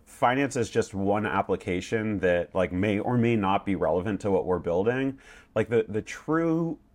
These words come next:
story here is a story about decentralized computing. And, um, you know, what I, <laughs> about six months ago, I started telling everyone who listened that, like, I don't really think the point of Ethereum is DeFi. I think it's,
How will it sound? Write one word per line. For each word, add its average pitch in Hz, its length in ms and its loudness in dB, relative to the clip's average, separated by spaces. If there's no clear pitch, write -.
story 123 640 2
here 151 220 4
is 120 120 0
a 110 60 -2
story 107 560 2
about 92 640 2
decentralized 101 680 0
computing. 87 760 -4
And, 104 500 0
um, 95 580 2
you 127 100 0
know, 95 140 4
what 98 320 2
I, 101 120 4
<laughs> - 300 -20
about 120 200 4
six 131 180 0
months 120 220 0
ago, 117 180 6
I 107 60 6
started 107 320 2
telling 104 280 2
everyone 101 300 0
who 98 80 0
listened 98 480 0
that, 92 160 2
like, 90 240 0
I 107 140 4
don't 101 140 -2
really 95 180 0
think 98 160 -6
the 92 100 -4
point 95 280 0
of 87 240 0
Ethereum 90 480 0
is 78 160 -8
DeFi. 117 260 0
I 104 260 6
think 87 320 -6
it's, 87 280 -6